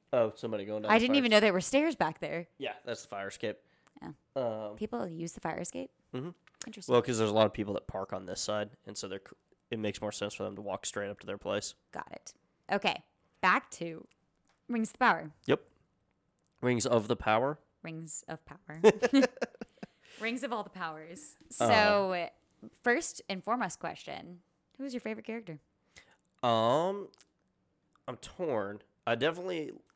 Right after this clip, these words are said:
Speaker 1: early in the show, am liking Elrond.
Speaker 2: I was gonna say Elrond's my favorite.
Speaker 1: Yeah, he, he's a, he's a hoot.
Speaker 2: But I
Speaker 1: He
Speaker 2: also know where he's going in life.
Speaker 1: Yes. Um, and I like Galadriel. You know what's
Speaker 2: I do
Speaker 1: funny?
Speaker 2: too.
Speaker 1: A lot of people are like,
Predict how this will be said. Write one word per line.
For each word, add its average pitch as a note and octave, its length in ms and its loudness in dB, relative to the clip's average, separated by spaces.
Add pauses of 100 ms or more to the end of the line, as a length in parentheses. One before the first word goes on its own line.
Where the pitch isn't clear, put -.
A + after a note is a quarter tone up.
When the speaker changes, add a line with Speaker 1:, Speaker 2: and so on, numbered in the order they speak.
(480)
Speaker 1:
early D#3+ 340 4
in D#3+ 80 -4
the C#3+ 80 0
show, G#2+ 340 2
am G2+ 140 -6
liking G#2 440 -4
Elrond. A2+ 540 0 (440)
Speaker 2:
I F3+ 80 6
was F3 100 0
gonna F3+ 100 -8
say E3+ 120 0
Elrond's D#3+ 400 -2
my E3+ 100 -6
favorite. E3+ 420 -6
Speaker 1:
Yeah, A2 240 0 (100)
he, D3 240 -4
he's C#3 260 -6
a, C3 180 -4
he's B2 200 -10
a A2+ 40 -8
hoot. A#2 300 -10 (400)
Speaker 2:
But C#4+ 100 6
I D4 40 10
Speaker 1:
He C4+ 40 10
Speaker 2:
also C4+ 180 2
know A#3 120 0
where F3+ 120 0
he's E3 160 -10
going C#3+ 300 -6
in C#3 80 -14
life. G2+ 280 -10 (260)
Speaker 1:
Yes. - 480 -4 (640)
Um, A2 520 2
and A#2+ 120 4
I A#2+ 60 10
like D#3 200 4
Galadriel. B2+ 600 2 (480)
You C3 120 4
know F3+ 120 8
what's A#3 160 2
Speaker 2:
I - 20 0
do D#4 40 -2
Speaker 1:
funny? C#3 160 2
Speaker 2:
too. C#3+ 80 -8 (420)
Speaker 1:
A A2+ 40 -8
lot A#2 140 2
of C3+ 60 0
people C3 180 0
are A2+ 80 4
like, G#2 180 0